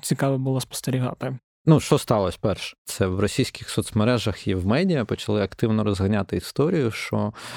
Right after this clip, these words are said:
Speaker 2: е, на Сватівському напрямку погнали чи то в атаку, чи то в оборону.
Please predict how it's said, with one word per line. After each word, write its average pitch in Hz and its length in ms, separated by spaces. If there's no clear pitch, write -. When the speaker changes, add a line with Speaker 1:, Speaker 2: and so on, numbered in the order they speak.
Speaker 2:
е, 101 260
на 101 100
Сватівському 98 640
напрямку 110 920
погнали 98 840
чи - 160
то 101 140
в 98 60
атаку, 95 320
чи 104 140
то 98 140
в - 20
оборону. 101 460